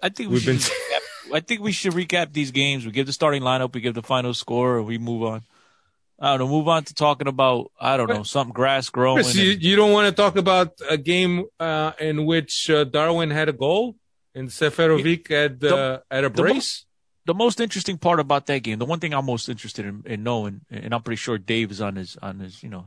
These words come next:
Speaker 1: hands and knees also waiting for the response. When Darwin scored, did you cry?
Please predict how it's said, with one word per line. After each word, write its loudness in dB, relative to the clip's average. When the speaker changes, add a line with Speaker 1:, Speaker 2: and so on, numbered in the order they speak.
Speaker 1:
hands -10
and -12
knees -12
also -10
waiting -6
for -12
the -6
response. -8
When -6
Darwin 4
scored, -4
did 2
you -4
cry? -2